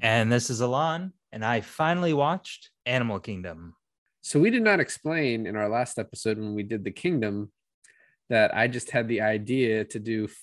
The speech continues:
Speaker 2: four episodes in a row, a month of episodes with the name Kingdom in them. Um, and the only reason for that is not very well thought out. It's just that I love the movie The Kingdom.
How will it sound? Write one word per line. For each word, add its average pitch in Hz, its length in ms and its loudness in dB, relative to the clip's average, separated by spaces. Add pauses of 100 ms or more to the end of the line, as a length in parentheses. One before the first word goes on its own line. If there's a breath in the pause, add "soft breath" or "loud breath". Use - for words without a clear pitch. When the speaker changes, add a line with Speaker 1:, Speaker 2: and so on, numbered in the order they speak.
(400)
Speaker 2:
four 120 240 2
episodes 110 500 -2
in 113 140 -2
a 104 40 -2
row, 104 460 2
a 101 80 -4
month 110 360 -4 (100)
of 98 160 -4
episodes 104 600 -2
with 107 120 -10
the 107 100 0
name 104 260 0
Kingdom 117 440 0
in - 120 -10
them. - 220 -12 (840 soft breath)
Um, 110 380 2 (580)
and 131 160 2
the 135 120 2
only 175 240 6
reason 160 340 2
for - 160 -6
that 101 360 2 (420)
is 120 120 -8
not 156 260 -2
very 117 220 0
well 104 220 -4
thought 101 260 -2
out. 123 280 2
It's - 180 -14
just - 240 -12
that 104 280 0 (160)
I 113 100 -6
love 117 320 -2
the 117 80 -6
movie 113 320 -4
The 110 100 -4
Kingdom. 101 600 -10